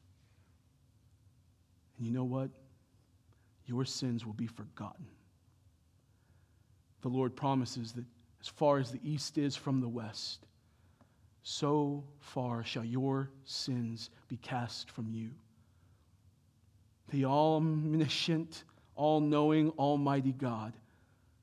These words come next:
will choose to forget them because Jesus paid for it. Why do we need the gospel?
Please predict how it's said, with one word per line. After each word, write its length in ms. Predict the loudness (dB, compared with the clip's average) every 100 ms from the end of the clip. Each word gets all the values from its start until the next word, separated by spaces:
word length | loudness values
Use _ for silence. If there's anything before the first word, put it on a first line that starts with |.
| _ _ _ -8
will 140 | -6
choose 580 | -2 0 4 4 4 0
to 100 | -6
forget 480 | -6 -4 -4 -6 -8
them 240 | -10 -10 -14 _ _ _ _ _ -10
because 340 | -4 -2 -4
Jesus 600 | -4 0 0 0 -2 -6
paid 280 | -6 -6 -6
for 240 | -12 -16
it. 200 | -18 -20 -20 _ _ _ _ _ _ _ -20 _ _ _ _ _ _ _ _ _ _ _ _ _ _ _ _ _ _ _ _ _ -20 _ _ 2
Why 180 | 6 10
do 120 | 10
we 100 | 8
need 220 | 6 4
the 60 | 4
gospel? 580 | 4 4 0 -6 -8